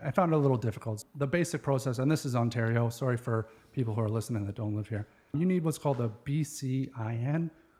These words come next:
Building Code Identification Number. That's given to you by the, the government. You just apply.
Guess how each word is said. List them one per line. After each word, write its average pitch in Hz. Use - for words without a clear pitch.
Building 147
Code 143
Identification 131
Number. 151
That's 117
given 139
to 135
you 127
by 117
the, 110
the 123
government. 120
You 113
just 120
apply. 117